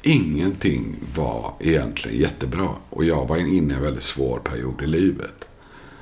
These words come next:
Eh, med mig själv då. Och där Maria hade fått ta mycket stryk av det. Av att märka att inte jag funkade som jag skulle och alltihopa.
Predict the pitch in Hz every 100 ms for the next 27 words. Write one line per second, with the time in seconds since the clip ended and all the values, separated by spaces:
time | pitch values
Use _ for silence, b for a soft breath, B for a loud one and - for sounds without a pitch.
0 | B B B - 69 69 76 73 - 104
1 | 76 55 - 50 50 - - - B B
2 | B - 87 80 82 80 76 65 62 65
3 | 65 82 - 73 69 76 - - - 107
4 | 76 - - 67 65 - - - - 67
5 | 69 95 - - - - 82 78 98 85
6 | 73 - 69 87 71 78 60 - 85 73
7 | 71 - - 64 64 - 69 - 64 65
8 | - - - -